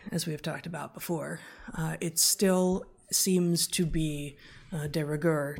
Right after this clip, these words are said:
to require mandates and to be, to be up to date, you know, whatever that means,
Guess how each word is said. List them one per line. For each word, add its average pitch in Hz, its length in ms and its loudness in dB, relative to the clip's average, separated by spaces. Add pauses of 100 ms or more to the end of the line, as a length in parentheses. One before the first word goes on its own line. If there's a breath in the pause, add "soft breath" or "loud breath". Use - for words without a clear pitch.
to 151 320 0
require 151 680 -2
mandates 190 540 2
and 160 400 0
to 175 100 2
be, 160 280 -2 (320)
to 180 100 0
be 160 320 0
up - 200 2
to 185 120 2
date, 151 460 -2 (340)
you - 100 -20
know, - 80 -14
whatever 160 340 -4
that 180 240 2
means, 139 380 -6